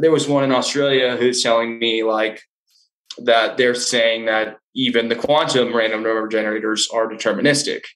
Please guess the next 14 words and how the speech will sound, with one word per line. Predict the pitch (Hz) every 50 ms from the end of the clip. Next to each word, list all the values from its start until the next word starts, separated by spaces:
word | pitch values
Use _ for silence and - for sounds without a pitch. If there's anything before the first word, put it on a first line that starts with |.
| _ _ _ _ _
We | 120 123
just | 113 - - - - - _
don't | - 117 110 107 98 - - -
understand | 110 104 98 - - - 117 113 110 107 107 104 104
the | -
variables | 107 123 127 127 123 117 113 104 113 107 107 104 - -
that | 113 - -
are | 113 107 107 - -
influencing | 165 170 160 - 120 104 98 - 104 90 82
them | 82 78 78 76 - _
yet. | - 113 - - - - - - - - _ _ _ _ _
So | - - 120 107 101 98 98 - - - - - - - - -
there | 123 123
may | 123 131 147 165 160 143 - - -